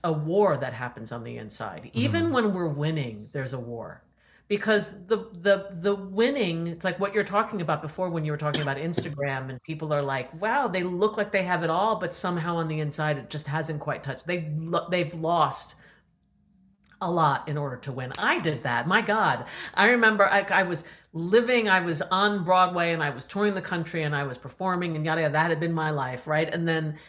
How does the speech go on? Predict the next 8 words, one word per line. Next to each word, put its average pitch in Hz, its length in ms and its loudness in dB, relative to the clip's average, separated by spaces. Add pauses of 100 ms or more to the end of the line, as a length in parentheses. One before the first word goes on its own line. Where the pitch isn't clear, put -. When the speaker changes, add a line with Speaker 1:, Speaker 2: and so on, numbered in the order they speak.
(160)
Speaker 1:
and 170 180 -2
then 160 380 0 (400)
after 180 800 4
I 175 120 4
had 170 220 2
a 139 40 -2
really 160 280 -2
large 139 440 -6